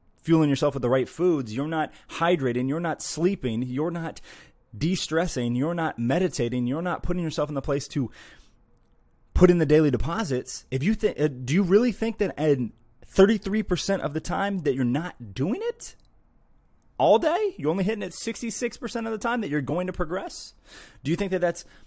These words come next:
a problem with the, with the program? I mean, it could be, but it's probably different than what you think it is, right? Um, and so let's unpack that, right? So I don't think that you're just plateauing. I don't think that you're just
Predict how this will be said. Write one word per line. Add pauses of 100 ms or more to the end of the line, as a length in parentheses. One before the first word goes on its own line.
(500)
a
problem
with
the,
with
the
program? (180)
I
mean,
it
could
be,
but
it's
probably
different
than (140)
what
you
think
it
is, (440)
right? (560)
Um, (100)
and
so
let's
unpack
that,
right? (240)
So (420)
I
don't
think
that
you're
just
plateauing.
I
don't
think
that
you're
just